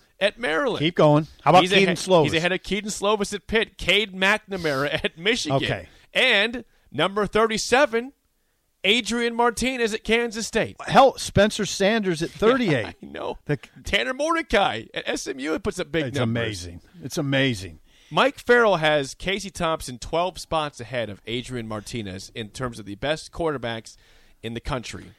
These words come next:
Speaker 2: If
Speaker 1: for college football this
Speaker 2: if
Speaker 1: year.
Speaker 2: Casey Thom-, here, let's put it this way, okay?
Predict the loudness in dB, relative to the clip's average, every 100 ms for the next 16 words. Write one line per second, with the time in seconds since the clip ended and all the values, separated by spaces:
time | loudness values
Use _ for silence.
0 | _ 2 2 2 0 0 -2 -8 -8 2
1 | 6 6 4 -6 4 6 6 2 -4 -4
2 | -6 -6 -6 -6 -6 -6 -2 -2 -4 -10
3 | -12 -16 -16 -16 -16